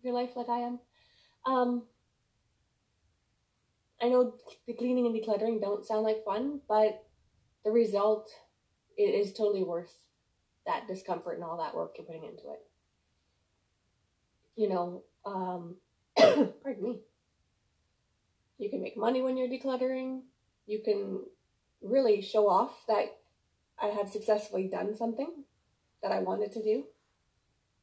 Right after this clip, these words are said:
You know, that feeling when you are showing off, "Hey, I got a new outfit, I'm doing fantastic," you know, those feelings. You can have the same feeling when you say, "Hey, look what I did, friends, family."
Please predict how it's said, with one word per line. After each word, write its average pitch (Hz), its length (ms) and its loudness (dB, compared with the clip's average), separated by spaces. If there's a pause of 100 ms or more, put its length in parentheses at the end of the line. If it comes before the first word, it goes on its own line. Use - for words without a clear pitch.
(1000)
You 208 80 0
know, 208 160 4
that 196 240 -2
feeling 208 440 6
when 208 200 6
you 196 460 4
are 196 180 2
showing 196 240 -2
off, 196 140 -8
"Hey, 392 180 2
I 370 40 2
got 370 120 6
a - 20 0
new 330 120 2
outfit, 349 280 2
I'm 320 100 -4
doing 359 240 0
fantastic," 349 500 -4
you 311 60 -10
know, 311 200 -10 (260)
those 277 280 -4
feelings. 311 480 -12 (920)
You 233 80 -16
can 247 120 -4
have 277 100 -4
the 269 60 -4
same 262 220 -2
feeling 220 300 2
when 196 120 -4
you 196 80 -6
say, 208 160 -8
"Hey, 311 200 -4
look 427 240 -2
what 415 100 2
I 415 140 -2
did, 403 240 -2
friends, 339 280 -4 (580)
family." 320 380 -2